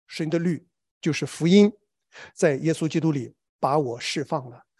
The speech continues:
这个释放了，就是把我们从被定罪的地位上不被定罪了，不算我们为有罪了，这个叫做称义，是我们脱离了罪和死亡的律了，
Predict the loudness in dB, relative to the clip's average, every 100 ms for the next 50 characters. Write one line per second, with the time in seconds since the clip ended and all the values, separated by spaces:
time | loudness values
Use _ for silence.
0 | -20 -20 _ 2 2 2 2 2 2 0
1 | -8 -12 -10 -8 -4 -4 -4 -6 -8 -10
2 | -14 -4 0 0 2 0 0 2 6 8
3 | 8 4 2 0 2 2 2 0 -4 _
4 | _ _ _ -12 -8 -2 -2 -2 -8 -10
5 | -14 -16 -20 _ _ _ _ _ _ _
6 | -2 4 4 8 6 8 4 2 0 -2
7 | -4 -8 -8 -12 _ _ _ _ -10 -8
8 | -8 -8 0 2 2 -2 -6 _ _ _
9 | _ _ _ _ -2 2 2 0 -6 2
10 | 4 4 -2 -4 4 4 4 -2 -10 -6
11 | -6 -6 -8 -8 -6 -6 -8 -12 -20